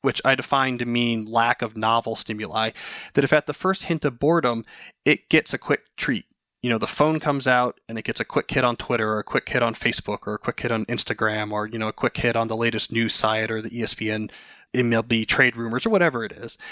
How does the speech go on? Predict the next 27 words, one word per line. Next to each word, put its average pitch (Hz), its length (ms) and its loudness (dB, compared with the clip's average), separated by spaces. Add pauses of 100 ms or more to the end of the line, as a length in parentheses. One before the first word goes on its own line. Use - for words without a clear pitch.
(240)
But 143 100 4
if 143 120 -2
it's 165 120 -4
been 160 160 0
trained 160 460 2
that 117 180 2 (160)
I 151 320 2 (180)
get 143 260 4 (100)
stimuli 110 880 0 (380)
when 131 260 0
I'm 117 180 -2
bored, 107 400 -4 (480)
you 139 140 -4
get - 140 4
this - 320 0 (340)
Pavlovian 151 680 2
connection 143 440 0
that 113 120 -4
means 127 240 -4
when 127 120 0
it - 100 0
comes 131 260 -2
time 170 420 2
to 143 120 -6
do 131 160 -2
deep 120 340 -6
work, 143 600 0